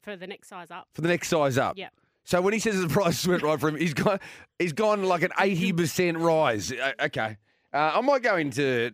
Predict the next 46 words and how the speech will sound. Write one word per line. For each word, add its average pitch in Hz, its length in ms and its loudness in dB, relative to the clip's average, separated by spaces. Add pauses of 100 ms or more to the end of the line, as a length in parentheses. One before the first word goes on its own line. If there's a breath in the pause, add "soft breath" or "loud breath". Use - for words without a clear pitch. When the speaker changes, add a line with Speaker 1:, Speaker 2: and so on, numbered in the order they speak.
(120)
Speaker 2:
Harness 139 260 0
Racing 113 260 -2
Victoria 131 360 -4
next 127 220 -2
week 117 140 -2
and 110 120 -4
say, 123 260 -2
"I, 139 80 -2
I've 147 260 -6
just 180 160 -8
decided, 127 540 -2 (600 soft breath)
uh, 127 340 0
my 127 140 -2
salary's 139 400 -4
not 127 140 -2
quite 113 240 -2
right 110 200 -4
for 92 120 -12
me. 101 280 -8
Um, 117 440 0
I'm, 120 140 -4
I'm 123 160 -2
thinking, 123 400 -4
I'm 127 200 -4
thinking 127 260 -2
you 123 100 -2
need 127 220 -2
to 120 80 -6
sort 127 140 -4
of 110 100 -6
up 117 160 -2
it 110 80 -6
around 113 360 -4
eighty, 117 360 -2
eighty 120 220 -2
percent, 107 320 -8
and 107 140 -4
I'm, 107 300 -4
I'm 107 120 -6
more 113 200 -2
than 101 120 -6
happy 95 220 -2
to 90 100 -4
stay. 95 340 -2
But 98 160 -6
otherwise, 92 640 -4